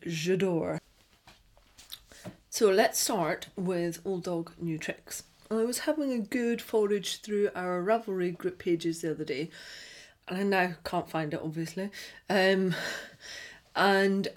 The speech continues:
somebody had put in a really useful link as to what type of crocheter you are. And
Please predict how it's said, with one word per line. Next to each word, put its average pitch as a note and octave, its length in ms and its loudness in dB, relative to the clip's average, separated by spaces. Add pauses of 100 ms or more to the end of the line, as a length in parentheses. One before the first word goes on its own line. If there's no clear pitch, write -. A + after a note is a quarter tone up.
(240)
somebody A#3+ 400 4
had A3+ 220 0
put G#3 240 0
in F#3+ 100 0
a F#3 80 0
really F#3+ 560 4
useful F#3 640 -2
link E3+ 540 0 (400)
as - 120 -4
to - 140 -6
what F3+ 200 -4
type F3+ 260 -4
of - 120 -18
crocheter G3 560 0
you D#3+ 240 0
are. D3 240 -8 (460)
And F3 520 2